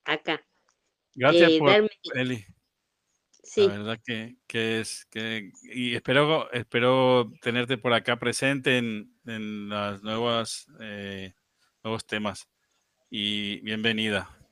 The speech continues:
Speaker 2: en todo caso, para, e-, ella ha dicho algo que también me, me, me sugiere una, una pregunta.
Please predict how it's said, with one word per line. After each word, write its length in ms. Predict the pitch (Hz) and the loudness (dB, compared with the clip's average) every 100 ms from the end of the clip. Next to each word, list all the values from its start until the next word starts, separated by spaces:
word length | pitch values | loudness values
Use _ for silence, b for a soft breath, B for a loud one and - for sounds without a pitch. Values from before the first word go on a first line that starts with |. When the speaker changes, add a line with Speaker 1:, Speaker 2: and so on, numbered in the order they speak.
| _ - | _ -18
Speaker 2:
en 200 | 98 95 | -14 -10
todo 240 | 110 104 87 | -8 -8 -4
caso, 340 | 104 98 101 | -4 -4 -8
para, 500 | 95 98 95 90 - _ _ _ _ - | -6 -4 -6 -8 -16 _ _ _ _ -4
e-, 140 | 135 147 | -2 2
ella 140 | 156 | 2
ha 20 | 170 | 4
dicho 280 | 180 180 | 2 4
algo 320 | 165 175 151 - | 4 4 2 0
que 140 | - 127 | -6 -4
también 360 | 120 120 147 | -2 -2 -2
me, 300 | 160 139 107 - 262 262 | 0 0 -2 -8 -20 -14
me, 580 | 170 113 110 110 107 104 | -10 -6 -6 -4 -4 -6
me 160 | 104 | -10
sugiere 560 | 104 110 - 139 147 135 | -10 -8 0 4 6 6
una, 460 | 131 127 120 113 104 | 4 4 4 2 0
una 240 | 117 127 | -2 -2
pregunta. 640 | - 117 120 131 104 98 | 2 0 2 0 0 -2